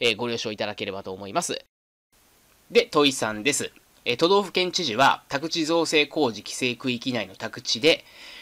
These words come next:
宅地造成に伴う災害の防止のため必要な擁壁が設置されておらず、これを放置するときは、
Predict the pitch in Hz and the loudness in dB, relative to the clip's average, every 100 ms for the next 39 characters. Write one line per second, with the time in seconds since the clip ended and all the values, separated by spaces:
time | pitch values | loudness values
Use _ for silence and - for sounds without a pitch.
0 | - - 143 175 175 170 196 160 131 107 | -18 -6 -4 -4 -4 0 2 2 2 0
1 | 98 107 107 107 104 117 - 147 151 151 | -4 -8 -6 -4 -6 -8 -2 2 4 4
2 | 147 135 135 139 - 131 123 123 113 - | 2 -2 -2 -2 -2 -2 -2 -4 -6 -8
3 | - 143 139 131 120 127 127 127 117 113 | -4 0 0 0 0 0 -2 -6 -4 -4
4 | - 110 - 139 - 123 120 117 - 143 | -2 -8 -6 -4 0 2 0 -2 -2 -2
5 | 107 87 123 110 - - - - 190 226 | -2 -4 -6 -6 -10 -20 -10 2 8 8
6 | 214 226 - - - 117 117 117 - 101 | 8 4 4 -2 -4 -4 -4 -4 -2 2
7 | 127 78 | 4 2